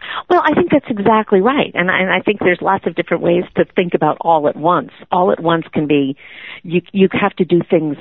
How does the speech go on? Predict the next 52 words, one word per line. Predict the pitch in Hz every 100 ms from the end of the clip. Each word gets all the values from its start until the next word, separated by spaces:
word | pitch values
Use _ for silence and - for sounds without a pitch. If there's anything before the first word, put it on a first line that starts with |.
| -
sequentially | 175 - 170 156 165 143
over | 131 131
the | -
course | - 151 -
of | 127
your | 127
life. | 113 110 - - - - - - - - -
Um, | 170 160 -
it | 190
can | 190
also | 170 175 -
be | 165
you | 160 151 160
have | 160 156 175 -
to | 165 156 147 - - - 202 -
think | 196 175 -
more | 180 165 160 143 -
sequentially | - - - 185 170 - 151
about | - -
the |
course | - 180 151
of | 143
a | 135
week. | 156 - - 190
You | 175
know, | 151 131
how | 156 185
much | 180 -
can | -
you | 151
jam | 135 165 147 147
into | 131 -
one | 127 135 123
week, | 175 262
and, | 185 175 -
and | 196
how | 202 240
much | 277 - 269
do | - - - - 196
you | 214 214
have | 208
to | 208
want | 180 190
to | 196 -
put |
off | 185 190 - _
for | - 202
another | - 196 196 220
point | - 214 196
in | 196
your | 185
life, | 190 226